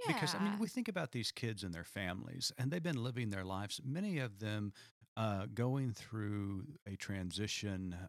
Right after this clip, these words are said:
Speaker 1: uh, for gender identity quietly and privately. And now all of a sudden, the state of Texas has somehow empowered the rest of the citizens to, if they have suspect, to turn them in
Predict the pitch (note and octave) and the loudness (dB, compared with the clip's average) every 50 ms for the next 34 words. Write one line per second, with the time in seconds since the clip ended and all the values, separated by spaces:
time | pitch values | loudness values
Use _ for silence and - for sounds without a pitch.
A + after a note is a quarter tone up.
0 | - - - G2 F#2+ F2+ F2 F2 - - E2+ E2 - - G#2 G2 F#2+ F#2 F#2 F2+ | -10 -10 -10 -8 -8 -8 -8 -10 -10 -10 -10 -6 -2 -2 -2 0 0 -2 -2 -2
1 | E2 - F2 E2+ - F#2 E2 - - F2 E2+ E2+ E2 - - - - E2+ F2 G2 | -4 -2 -4 -4 -4 -6 -8 -8 -6 -6 -6 -6 -6 -8 -12 -4 0 2 2 2
2 | A2+ A2 A2 - - A2+ A2+ A2+ A2 A2 - - F2+ D#2+ D#2 - - - E2 D#2+ | 2 -2 -2 -2 -4 -4 -2 -2 -2 -4 -4 -6 -6 -8 -8 -8 -6 -2 0 0
3 | F2 G2+ F#2+ G#2+ A2 - - A2 A2+ A#2 A#2 A2+ - - - - - - A#2 - | 0 0 -2 -2 -4 -4 -4 -4 -4 -4 -4 -6 -10 -14 -18 -16 -14 -14 -14 -8
4 | _ A#2+ A#2+ A#2 A#2 A#2+ A#2+ - - C3 B2+ A#2 A2+ F#2+ G2 F#2+ - - - - | _ 2 2 4 4 2 0 0 -2 -4 -4 -4 -4 -6 -4 -2 0 0 0 0
5 | A#2+ B2 A#2+ A2 - - - G#2+ G2 - - - G2 F#2+ - - - F2+ F2 - | -2 -4 -4 -2 -2 -2 -2 -4 -6 -6 -6 -6 -6 -4 -4 -4 -4 -2 -2 -4
6 | - - - - - G2+ G2 F#2+ F#2+ F#2 F2+ F2+ - - - A2 G#2 G#2 F#2+ - | -4 -4 -8 -8 -6 -4 -4 -2 -2 -2 -2 -2 0 0 2 0 0 -2 -4 -6
7 | G2+ G2 G2+ G2 F#2+ F#2 F#2 F2+ - _ _ _ _ _ _ _ - G#2 G2+ - | -6 -6 -4 -4 -2 -2 -2 -4 -6 _ _ _ _ _ _ _ 0 0 0 0
8 | - - - A#2 A2+ A2+ A#2 A#2 A#2+ A#2+ A#2 A2+ A2 G#2 G#2+ - - - E2 A2+ | 0 -2 -2 -2 0 0 0 0 0 2 2 2 2 0 -2 -6 -10 -14 -18 -12
9 | G2 G2+ F#2 F2 G2+ G#2+ A2 - - - G#2 F#2 - - - G#2+ G2+ G#2+ G2+ - | -8 -8 -4 -2 -2 0 0 -2 -4 -4 -8 -4 -4 -2 -2 -2 -2 0 0 0
10 | - F2+ E2 D#2+ E2 E2 - - - - - - _ _ - - - A2 G#2 G2+ | 0 -2 -2 -4 -2 -4 -4 -6 -8 -12 -18 -20 _ _ -10 -4 -2 0 0 2
11 | G2+ G2 G2 G2+ G2+ G2+ F#2 - - A#2+ A#2+ - G#2+ F#2+ - - - - A#2 G#2+ | 0 0 0 -2 -2 -4 -4 -2 -2 -2 -2 -4 -6 -6 -2 -2 -2 0 0 -2
12 | - - - - F2+ F2+ - - - - A2+ - - - - - A2+ A2+ G#2+ G#2 | -2 -4 -2 -4 -6 -6 -8 -8 -6 -6 -6 -6 -6 -10 -6 -4 -2 0 0 0
13 | G#2 F#2+ F2+ F2 E2 - - - F2 E2 D2 - - D2+ | 0 0 -2 -2 -4 -4 -4 -4 -4 -4 -4 -6 -8 -10